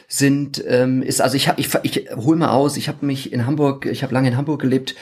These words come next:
und hab mich dort mit einem sehr bekannten Kabarettisten, äh, in einem Theater unterhalten. Und der hat, der hat zu mir gesagt, "Ich kann dir gar keinen Tipp geben,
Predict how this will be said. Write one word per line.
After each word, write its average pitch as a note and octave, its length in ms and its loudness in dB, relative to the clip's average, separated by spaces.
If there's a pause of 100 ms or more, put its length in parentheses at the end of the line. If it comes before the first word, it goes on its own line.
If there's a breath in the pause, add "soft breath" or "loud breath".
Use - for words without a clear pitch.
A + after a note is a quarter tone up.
(360 loud breath)
und A#2+ 140 0
hab A2 100 -2
mich C3 120 0
dort B2 180 2
mit B2 100 -2
einem B2+ 120 0
sehr B2+ 100 2
bekannten B2 360 -4
Kabarettisten, C3 1000 -2
äh, F#2 220 0
in B2+ 100 2
einem A2+ 240 2
Theater C3 400 0
unterhalten. C#3 800 0 (440 loud breath)
Und B2 480 0
der C3 140 4
hat, C#3 320 0
der C3 140 2
hat D3 120 -6
zu - 120 0
mir C3+ 220 4
gesagt, B2+ 480 0 (160)
"Ich - 160 -6
kann D#3 220 -2
dir D3 100 0
gar B2 180 -2
keinen B2+ 220 -4
Tipp D#3+ 240 -6
geben, C#3 500 2